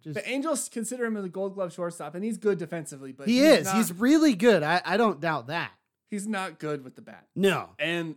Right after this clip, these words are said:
Speaker 2: and they needed somebody like Didi Gregorius
Speaker 1: Right.
Speaker 2: to come in there and actually be
Speaker 1: You
Speaker 2: able to
Speaker 1: can't, you
Speaker 2: hit with
Speaker 1: can't
Speaker 2: trap.
Speaker 1: have, you can't have one guy in the lineup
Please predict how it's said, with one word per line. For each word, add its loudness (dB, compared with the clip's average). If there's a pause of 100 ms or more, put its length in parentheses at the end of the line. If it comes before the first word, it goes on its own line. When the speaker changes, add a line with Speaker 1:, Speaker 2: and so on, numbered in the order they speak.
Speaker 2:
and -4
they -2
needed -2
somebody -4
like -8
Didi -10
Gregorius -2
Speaker 1:
Right. 2
Speaker 2:
to -16
come -6
in -6
there -6
and -4
actually -8
be -2
Speaker 1:
You 6
Speaker 2:
able -2
to -8
Speaker 1:
can't, -2
you -4
Speaker 2:
hit 0
with -16
Speaker 1:
can't -2
Speaker 2:
trap. 0
Speaker 1:
have, 0 (360)
you -6
can't 2
have 4
one 2
guy 4
in 2
the -2
lineup -4